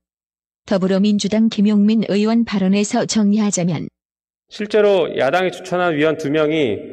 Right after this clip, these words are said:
Speaker 2: 반대하면 공수처장은 임명할 수가 없습니다. 그러면 이렇게 공수처장이 임명 안 된 상태가 일 년이 가도 이 년이 가도 그리고 십 년이 가도 해결되지가 않습니다.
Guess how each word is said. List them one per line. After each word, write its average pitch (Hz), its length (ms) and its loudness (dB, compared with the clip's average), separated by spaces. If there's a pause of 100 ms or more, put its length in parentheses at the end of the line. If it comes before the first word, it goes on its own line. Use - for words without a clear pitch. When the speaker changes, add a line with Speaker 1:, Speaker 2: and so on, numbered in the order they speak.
(520)
Speaker 2:
반대하면 151 760 -2
공수처장은 165 960 -6 (500)
임명할 190 440 -2
수가 233 220 -4
없습니다. 101 600 -6 (640)
그러면 147 600 -2 (600)
이렇게 160 340 -4
공수처장이 160 540 -4
임명 175 500 -2
안 135 240 -4
된 208 200 2
상태가 147 680 -2 (420)
일 220 140 -4
년이 202 220 2
가도 110 420 -2
이 143 100 -2
년이 170 240 0
가도 101 320 -2 (400)
그리고 123 160 -10
십 - 180 -6
년이 240 260 0
가도 131 420 -2
해결되지가 208 580 -2
않습니다. 92 540 -12